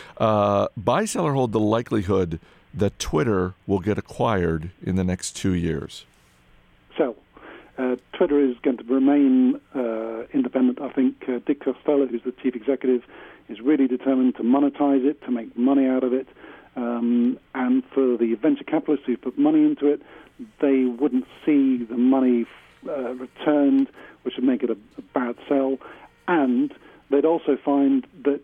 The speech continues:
Speaker 2: um, you know, that, that which company would buy it? Why would Google want it? Why would Apple want it? Why would anyone want it, really? It sits alone on its own, and, uh, I think it's very happy on its own. So I'd say, um,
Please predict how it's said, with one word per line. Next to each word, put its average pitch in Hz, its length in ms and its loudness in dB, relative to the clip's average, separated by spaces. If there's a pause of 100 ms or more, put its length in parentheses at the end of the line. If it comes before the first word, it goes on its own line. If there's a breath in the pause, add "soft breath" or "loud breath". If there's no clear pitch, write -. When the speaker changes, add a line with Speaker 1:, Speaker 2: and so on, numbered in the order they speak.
(200)
Speaker 2:
um, 135 840 4
you 131 80 0
know, 120 160 0
that, 131 180 0 (140)
that 143 300 2 (320)
which 220 220 -4
company 180 240 -2
would 160 140 -2
buy 185 160 0
it? - 160 -10 (100)
Why 139 180 -2
would 160 200 -6
Google 170 260 2
want 110 180 -8
it? 117 120 -14 (100)
Why 135 160 -2
would 131 100 -6
Apple 147 260 -6
want 101 240 -12
it? - 100 -14 (360 loud breath)
Why 147 160 0
would 156 140 2
anyone 151 440 0
want 147 260 0
it, 110 240 -14
really? 131 360 2 (220 loud breath)
It 139 140 -6 (180)
sits - 180 -2
alone 156 400 2
on 127 120 2
its 127 120 -2
own, 135 280 2
and, 120 220 0
uh, 127 180 -2
I 131 40 -12
think 131 140 -2
it's 123 100 -6
very 127 140 -2
happy 135 220 -6
on 120 80 -4
its - 120 -12
own. 110 240 -12
So 123 220 -6
I'd 123 220 -10
say, 117 320 -4 (360 loud breath)
um, 113 300 -10